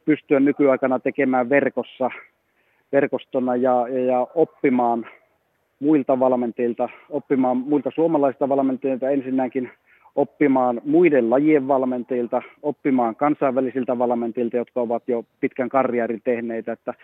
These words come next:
siitä on tullut paljon, paljon enempi sitä, se-, sen tyyppistä toimintaa, että kun oli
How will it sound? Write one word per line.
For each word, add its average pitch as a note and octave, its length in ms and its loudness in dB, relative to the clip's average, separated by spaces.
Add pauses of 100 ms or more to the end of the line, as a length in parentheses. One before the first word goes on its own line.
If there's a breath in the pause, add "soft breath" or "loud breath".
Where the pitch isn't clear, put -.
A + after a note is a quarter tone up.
(420 loud breath)
siitä D3+ 200 0
on D#3+ 120 0
tullut F3+ 360 0
paljon, D#3 300 2
paljon D3 220 2
enempi C#3+ 340 0
sitä, B2+ 460 -2
se-, C3+ 180 -12 (180)
sen D3 140 -2
tyyppistä C#3 380 -4
toimintaa, C3 480 0
että A#2+ 240 -4 (200)
kun B2+ 140 -6
oli B2 360 -4